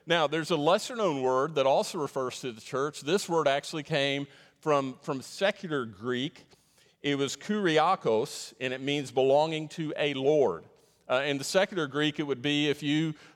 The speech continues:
talked about the lord of a particular land or the lord of a, of a manor. It referred to the fact that there was,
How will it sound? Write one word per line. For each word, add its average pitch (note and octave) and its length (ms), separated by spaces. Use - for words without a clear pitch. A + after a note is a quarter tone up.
talked D#3+ 280
about D3+ 260
the C3 100
lord D#3 320
of C#3 80
a C3+ 80
particular D3 400
land C3+ 540
or A#2 120
the A#2+ 120
lord D3 280
of C#3 140
a, C3+ 220
of C3 120
a C#3 60
manor. C3 480
It C#3+ 160
referred E3+ 500
to E3 100
the C#3 100
fact D3+ 400
that C#3 140
there D3+ 100
was, C#3 340